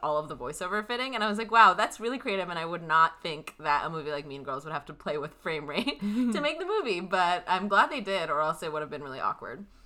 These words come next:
Interesting casting fun fact, Lindsay Lohan was originally supposed to play Regina George, but people didn't see her as a mean girl, probably coming off of, like,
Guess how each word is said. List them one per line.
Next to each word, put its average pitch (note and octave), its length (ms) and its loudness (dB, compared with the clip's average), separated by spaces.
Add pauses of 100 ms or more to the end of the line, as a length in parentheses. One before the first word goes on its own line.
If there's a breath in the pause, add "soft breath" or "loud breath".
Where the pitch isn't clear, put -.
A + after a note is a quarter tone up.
(180)
Interesting F#4+ 380 -2
casting A#3 420 4
fun A#3+ 260 4
fact, C#3+ 340 2
Lindsay E4+ 360 0
Lohan F#3+ 600 4
was F#3 160 -2
originally G3 420 -2
supposed G3 320 -2
to G3 60 -18
play F#3 320 -2
Regina F3+ 460 -6
George, E3 640 0
but G#3 220 0
people A3 320 -4
didn't F#3+ 360 -8
see A#3+ 300 -8
her G3 260 0
as E3 220 0
a E3 80 -4
mean F#3 400 -4
girl, B2 400 -2
probably D3 640 -4
coming D3 320 -8
off C3+ 220 -4
of, C#3 120 -12
like, C3 360 -8